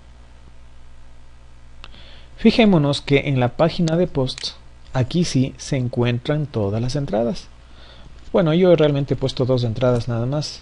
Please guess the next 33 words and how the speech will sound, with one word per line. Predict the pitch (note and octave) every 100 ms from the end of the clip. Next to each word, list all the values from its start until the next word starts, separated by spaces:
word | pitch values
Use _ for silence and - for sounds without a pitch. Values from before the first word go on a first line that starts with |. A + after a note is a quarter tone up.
| -
¿sí? | - D3+ - -
Aquí | C3 B2+
están | - B2
estas | A#2+ - C3
dos, | E3+ F3 - - - - - - - -
¿ya? | - G#3+ - - - - - - - - - - -
Y | D3 F3+
estas | C4+ - F3+
mismas | D3+ B3 A#3 D3+ B2+
dos | A3 G#3+
entradas | D3 C3+ B2 A#2+ - - - - - - - -
que | A#2+
están | - E3+
en | F#3
la | D3+ -
página | D#3+ - C#3+
de | C3
post | A#2+ D#3 -
donde | D3+ C#3+ C3
están | B2 F3 E3
todas | - G#3 C4 B3+ C3 A#2+
las | A2
entradas, | A2+ G2 G#2+ G2+ A2 G#2+ - - - - - -
¿sí? | D3+ D3 - -
Fíjense | - F#3+ F#3+ D#3+
que | C3+ C#3+ -
esta | F#3+ A3+ -
entrada | C3+ B2 B2+ C#3
en |
particular | B2 A2+ A2+ A#2+ C3 D3+ - - - -
está | C3 - G#3+
dirigida | G3+ E3 D3+ - G#3+ G3+ -
hacia | D#3 D#3 - D#3+ D#3